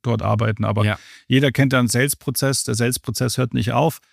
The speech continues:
Speaker 1: auch am Freitag nicht. Ähm,
Speaker 2: Ja.
Speaker 1: und wen übergibt man das dann am Freitag? Also es ist wenig praxisrelevant für eine Vertriebsbranche, der wir ja sind, meines Erachtens nach. Also ja, aber ich hab den Post gelesen.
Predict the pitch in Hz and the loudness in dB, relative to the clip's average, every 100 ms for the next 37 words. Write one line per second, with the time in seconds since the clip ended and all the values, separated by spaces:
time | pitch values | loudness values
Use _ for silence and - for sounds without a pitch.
0 | _ _ - 135 120 120 123 151 160 156 | _ _ -2 0 2 0 2 2 0 0
1 | 156 139 - 123 123 123 123 123 98 120 | -2 -4 -8 -2 0 0 0 0 0 -2
2 | 120 120 135 143 127 139 139 135 135 135 | -2 2 2 2 0 0 2 0 2 2
3 | 135 127 135 135 147 147 - 117 117 117 | 2 0 0 0 0 -2 -4 -4 -2 0
4 | 120 113 131 - - _ - 87 123 147 | -2 0 0 -2 -6 _ -16 -8 2 4
5 | 160 - - - 135 131 143 117 131 117 | 4 -2 -10 -2 -2 0 -2 2 2 2
6 | 117 117 - 123 107 120 127 123 - 110 | 2 0 2 0 2 -2 -2 -4 -2 0
7 | 113 113 110 107 110 107 107 113 101 - | 0 0 -2 0 0 0 0 0 -2 0
8 | 107 110 101 104 - 107 107 107 _ - | 0 0 -2 -6 -4 -4 -2 -4 _ -20
9 | - - - 110 113 104 - _ 107 98 | -20 -8 -4 0 0 -2 -6 _ 0 0
10 | 98 _ 117 135 147 185 185 165 175 - | -2 _ -2 0 2 0 0 0 -2 0
11 | 135 107 107 | 0 0 -2